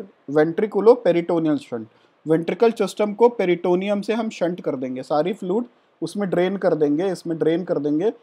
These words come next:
ताकि यहाँ पे प्रेशर से प्रॉब्लम ना हो। But अगर हम एक्सटर्नली शंट करेंगे, मान लो ventriculoperitoneal सिस्टम को विजिबली शंट करके ऐसे करें, so ये एक्सपोजर रहेगा, so patient will get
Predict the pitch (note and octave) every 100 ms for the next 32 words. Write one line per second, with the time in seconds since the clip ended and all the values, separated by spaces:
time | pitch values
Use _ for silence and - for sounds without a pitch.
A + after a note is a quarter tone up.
0 | _ _ D3+ C#3 G3+ F3 E3+ G3+ F#3+ E3
1 | D3+ D#3+ F3+ A3+ A#3 D3 D3 D3+ C#3+ B2+
2 | A2+ A2 _ _ _ _ _ _ _ _
3 | _ _ _ _ _ _ _ _ _ _
4 | _ _ D#3 F3 - E3 A3+ A3 A#3+ F#3
5 | - F3+ F3+ G3 A#3 G#3 F#3+ - D3+ D3
6 | D3+ E3 F#3+ E3+ D#3+ D#3 E3 F3+ F3+ E3
7 | E3 E3 F3 F3 D#3 F#3 F#3 E3+ D3 D#3+
8 | E3 G3+ G#3 F3 E3 - C#3+ F3 D3+ C#3
9 | E3+ - C#3 F4 - _ _ - B3 B3+
10 | - D#3+ G3 G#3 - _ _ D#3+ - F3+
11 | E3+ G3+ F#3 E3+ G3+ C4 G3 - A3 B3+
12 | F3 E3 G3 F#3 F3 F3+ B3